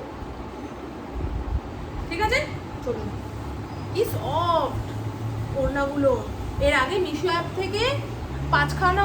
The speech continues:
ওড়না একসঙ্গে অর্ডার দিয়েছিলাম সেট হিসাবে, বাড়িতে আসার পরে দেখি সুইচ কটন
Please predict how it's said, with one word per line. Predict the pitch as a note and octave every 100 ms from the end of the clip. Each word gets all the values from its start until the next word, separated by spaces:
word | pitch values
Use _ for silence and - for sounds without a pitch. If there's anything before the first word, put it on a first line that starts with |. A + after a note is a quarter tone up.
| F#4+
ওড়না | F4+ F#4 A#4 G4+
একসঙ্গে | D#4+ - G4 G#4 G#4+
অর্ডার | F4 F4 E4+
দিয়েছিলাম | D4+ - A3+ G3+ - - - - - -
সেট | F4+ F4+ F#4+ E4
হিসাবে, | D4+ - G#3 - - - - - - -
বাড়িতে | C#4 D4+ F#4
আসার | F4 G4 F#4+
পরে | G4+ G4+
দেখি | G4 G#4+ -
সুইচ | F#4 F#4 G4
কটন | F#4+